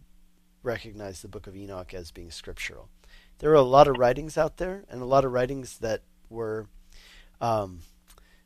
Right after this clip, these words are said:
that were respected writings, but that doesn't mean that they're canonical. So that's a different understanding. It means that they're inspired scripture for the purpose of all the things that Second Timothy tells us scripture is for, right? Like reproof,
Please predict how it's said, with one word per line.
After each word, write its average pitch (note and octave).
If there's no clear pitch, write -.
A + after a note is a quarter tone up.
that A2+
were G#2+
respected -
writings, A2+
but B2
that B2+
doesn't A2+
mean A2+
that G2
they're F#2
canonical. F2
So -
that's A2
a A2+
different A2
understanding. F2+
It D#2
means F#2
that F#2+
they're G2
inspired G2+
scripture -
for -
the G#2
purpose -
of G#2
all G2+
the G2+
things G2+
that F#2
Second F#2+
Timothy F#2+
tells F2+
us E2+
scripture -
is E2
for, D#2
right? E2
Like E2+
reproof, G2+